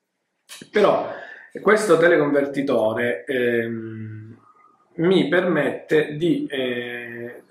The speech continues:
certo, raddoppiare la focale, però di avere comunque una qualità, ehm, diciamo, abbastanza buona. Quindi, in, in poche parole, eh, questo obiettivo, che magari,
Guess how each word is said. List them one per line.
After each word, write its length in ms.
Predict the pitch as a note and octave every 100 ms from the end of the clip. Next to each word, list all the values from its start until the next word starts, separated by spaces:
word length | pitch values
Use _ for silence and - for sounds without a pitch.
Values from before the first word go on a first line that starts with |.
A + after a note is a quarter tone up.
| _
certo, 520 | - F3 - - -
raddoppiare 600 | D3+ E3 D#3 - D3 -
la 100 | -
focale, 640 | - F#3+ - - E3 - - - - - _ _
però 360 | - A3+ C#3 C#3
di 100 | A3+
avere 260 | - C#3
comunque 360 | C#3 G#3+ F3 D3
una 360 | E3+ D#3 C3+ -
qualità, 640 | F#3 A#3 - C3 - -
ehm, 1160 | D#3 C3+ C3 B2+ B2 A#2 A#2 A2+ A2 A2 A2 - _ _ _ _
diciamo, 560 | D3+ F3 D#3 D3+ C#3
abbastanza 560 | C3+ D3 C#3+ C#3+ C3+ A#2+
buona. 500 | A#2+ A2 G2 - - - -
Quindi, 580 | - E3 C3+ C3 C3+ -
in, 260 | - C#3 C#3+
in 120 | E3 D3
poche 240 | D#3 F3+
parole, 560 | F#3 C#3+ C3+ C3+ - - - - -
eh, 1120 | - C#3+ C3 B2+ B2 A#2+ B2 B2 A#2+ A#2+ - -
questo 300 | F#3 - C#3+
obiettivo, 760 | D3 G#3+ - C#3 B2+ F3 -
che 120 | -
magari, 720 | C3 C#3 E3+ E3+ C3+ A#2+ -